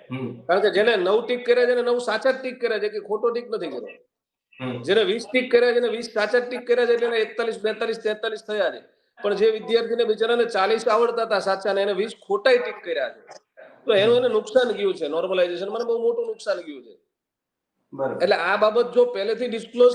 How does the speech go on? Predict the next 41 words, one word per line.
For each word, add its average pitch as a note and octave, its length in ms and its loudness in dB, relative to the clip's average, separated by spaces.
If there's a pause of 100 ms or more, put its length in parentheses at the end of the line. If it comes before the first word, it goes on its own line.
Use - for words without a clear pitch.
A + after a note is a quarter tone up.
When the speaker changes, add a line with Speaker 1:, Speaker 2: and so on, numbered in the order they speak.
Speaker 2:
થઈ C4+ 80 -4
હોત D4 260 -4
ને, B2 360 -8
જ્યારે F3 200 -4
સી F#3 140 -6
બી F#3+ 100 -10
આઈ G3+ 160 4
ટી G3 140 -2
લેવાનું G3 340 -2
નક્કી F3+ 260 -2
કર્યું G#3 460 -2 (100)
અને E3+ 160 -4
એમને F#3+ 200 -2
પ્રશ્નપત્ર G3 720 -6
આપ્યા E3+ 380 2 (840)
અને E3+ 100 2
મેં F#3+ 240 2
ત્યારે F#3 240 4
YouTube-માં G3 800 2
અમારી F3+ 280 0
ચેનલમાં F3+ 380 0
વીડિયો E3+ 280 0
મૂક્યો D#3 320 -2
હતો - 440 -6 (100)
અને E3 120 -2
મેં F3 200 2
ત્યારે F#3+ 200 0
Speaker 1:
હમ. F#3+ 60 0
Speaker 2:
એવું F#3 120 -2
કીધું E3+ 260 -2
હતું F#3 120 -4
કે G3 100 -2
આ D3+ 440 0
પ્રશ્ન F3+ 420 -2
છે F#3 140 -4
એ G3 300 -2
એમને F#3+ 260 -2
Google F#3 500 -2
ટ્રાન્સલેટ F3 540 -4
કરેલો E3 460 2
છે. - 420 -2